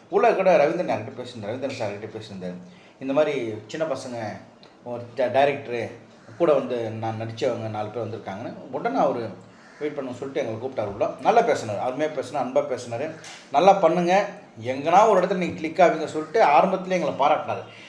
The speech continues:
அதே மன உளைச்சல் வந்து, மன உளைச்சல் நான் பண்ண ஷார்ட் ஃபிலிம் பார்க்காதவங்க பாருங்க. ரொம்ப நல்லா இருக்குன்னு சொல்ல முடியாது, ரொம்ப சுமாரா இருக்க முடியாது. அந்த மன உளைச்சல் படம் பார்க்குறோம், மன உளைச்சல் ஆயிடும்,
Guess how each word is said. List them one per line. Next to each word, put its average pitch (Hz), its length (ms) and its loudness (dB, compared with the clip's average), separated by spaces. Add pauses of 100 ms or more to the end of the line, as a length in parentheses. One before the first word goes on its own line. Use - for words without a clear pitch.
(120)
அதே 175 180 6
மன 190 240 6
உளைச்சல் 185 420 2
வந்து, 190 300 0 (640)
மன 151 260 -2
உளைச்சல் 180 340 -2
நான் 156 220 0
பண்ண 165 180 -2
ஷார்ட் 165 300 2
ஃபிலிம் - 160 -2
பார்க்காதவங்க 147 420 0
பாருங்க. 123 320 0 (960)
ரொம்ப 233 280 4
நல்லா 240 180 8
இருக்குன்னு 208 240 2
சொல்ல 196 140 -4
முடியாது, 202 260 -2
ரொம்ப 180 80 2
சுமாரா 165 260 0
இருக்க 156 200 0
முடியாது. 160 360 -2
அந்த 165 180 0
மன 170 200 4
உளைச்சல் 185 280 0
படம் 180 260 0
பார்க்குறோம், 170 260 2
மன 156 160 2
உளைச்சல் 131 280 -2
ஆயிடும், 101 260 -6